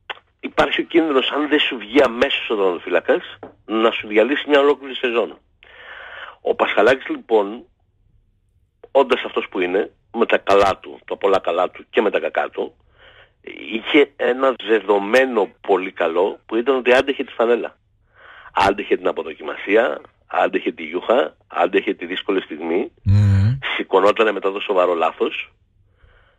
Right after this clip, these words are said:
Speaker 1: Ε, έχει μια καριέρα που, ε, αν δεν ήταν αυτός που ήταν, πιθανότατα εκείνο το καλοκαίρι των προκριματικών του Champions League και του Ajax,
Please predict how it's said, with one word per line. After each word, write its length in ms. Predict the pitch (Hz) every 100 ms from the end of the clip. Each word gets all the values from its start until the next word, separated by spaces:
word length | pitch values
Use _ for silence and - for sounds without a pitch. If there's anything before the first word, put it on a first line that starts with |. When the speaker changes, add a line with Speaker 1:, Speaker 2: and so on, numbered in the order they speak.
| _ _
Speaker 1:
Ε, 760 | 82 87 85 82 80 80 78 76 - - - _ - _ _ _ _ _ _ _ _ _ _ _ _ _ _ _ _ _ _ _ _ _ _ _ _ -
έχει 280 | 131 - 135
μια 100 | 127
καριέρα 580 | - 101 90 120 143
που, 340 | 151 - 123 110 90 85 101
ε, 220 | 113 101 65 -
αν 220 | - 120
δεν 120 | 123 123
ήταν 180 | 120
αυτός 280 | 110 - 117 -
που 100 | 98
ήταν, 460 | 90 - 120 175 - _
πιθανότατα 760 | - 117 117 113 139 131 117 110
εκείνο 360 | 110 104 - 127
το 80 | 120
καλοκαίρι 1120 | 107 101 98 - 120 117 110 98 87 80 71 _ - - - - - - - - _ _ _ _ _
των 300 | - 98 92
προκριματικών 600 | 87 90 - 92 - 107
του 120 | 104 104
Champions 240 | 104 95
League 60 | 107
και 100 | 107
του 120 | 92
Ajax, 280 | 87 87 131